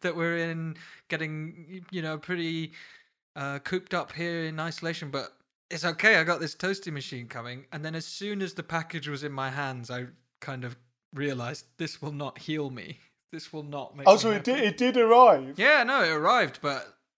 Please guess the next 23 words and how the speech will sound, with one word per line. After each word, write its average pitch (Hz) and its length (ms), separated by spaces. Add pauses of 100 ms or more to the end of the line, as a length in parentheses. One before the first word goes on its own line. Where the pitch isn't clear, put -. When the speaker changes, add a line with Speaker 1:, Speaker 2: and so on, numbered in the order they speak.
(120)
Speaker 1:
it's 170 200
not 170 280
Speaker 2:
Oh, 165 60
Speaker 1:
enough. 196 260
Speaker 2:
but 170 80
you 220 160
had 208 180
an 185 100
image 185 300
in 180 140
your 156 160
head 165 260
of 151 160
the 156 140
delivery 160 420
man 147 300
handing 147 340
it 156 60
over 151 160
and 151 80
it 151 80
being 160 180
like, 151 320